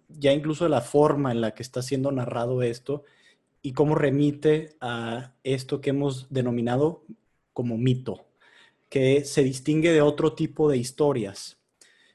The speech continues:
Eh, ¿qué es lo que la hace distinta a otro tipo de historias? Bueno, que sí trata de explicar algo fundacional, algo fundamental, algo esencial, digamos. Eh, trata de explicar, quizá no de,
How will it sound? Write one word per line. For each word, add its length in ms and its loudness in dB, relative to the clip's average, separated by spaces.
Eh, 360 -8
¿qué 120 0
es 40 0
lo 140 2
que 80 0
la 160 4
hace 180 0
distinta 540 -4
a 80 2
otro 240 -2
tipo 260 -6
de 60 -2
historias? 460 -8
Bueno, 340 -2
que 100 -6
sí 220 -6
trata 720 -4
de 180 -6
explicar 960 -4
algo 360 0
fundacional, 920 -6
algo 240 -4
fundamental, 840 -6
algo 340 -8
esencial, 680 -8
digamos. 480 -8
Eh, 380 -6
trata 320 2
de 200 2
explicar, 960 -6
quizá 480 -2
no 260 2
de, 220 -2